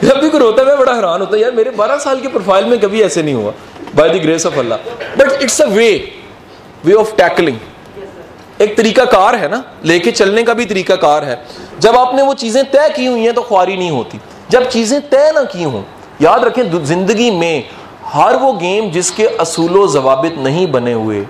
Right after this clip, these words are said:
उसमें हारने का इम्कान ज्यादा है और नाइंसाफी का इम्कान ज्यादा है। हर वो गेम, अगर मैं शादी को गेम कह लूं, हर वो गेम जिसके असूलो जवाबित तयशुदा हैं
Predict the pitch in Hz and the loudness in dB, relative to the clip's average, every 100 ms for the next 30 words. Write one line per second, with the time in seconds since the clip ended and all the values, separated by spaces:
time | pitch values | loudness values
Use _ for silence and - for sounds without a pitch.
0 | - 180 - 180 160 131 123 135 139 123 | -8 -8 -4 -2 2 0 0 -2 -2 0
1 | 120 120 120 104 95 95 - - - - | -2 -2 -2 -4 -4 -8 -12 -20 -6 -2
2 | 139 139 151 147 143 143 135 135 127 120 | 2 2 2 0 0 0 0 -2 -2 -2
3 | 117 135 147 123 104 110 104 95 - - | -2 -4 -12 -12 -4 -4 -2 -6 -10 -20
4 | - - - - - - - - - 240 | -20 -20 -20 -20 -20 -20 -20 -14 0 2
5 | 330 370 247 208 165 120 160 208 220 214 | 4 2 2 -2 -4 -6 -2 0 0 0
6 | 196 226 226 196 202 175 147 113 - - | 0 0 2 2 2 0 -2 -6 -16 -20
7 | - - - - 254 294 302 311 180 127 | -20 -20 -6 0 2 4 2 0 -4 -8
8 | - - - 135 214 - 254 269 196 - | -16 -20 -14 -2 -2 0 -4 -2 -2 -2
9 | 226 240 277 202 180 185 240 - 269 269 | 0 2 2 0 0 -2 -6 -2 0 2
10 | - 156 110 - | -2 -4 -6 -10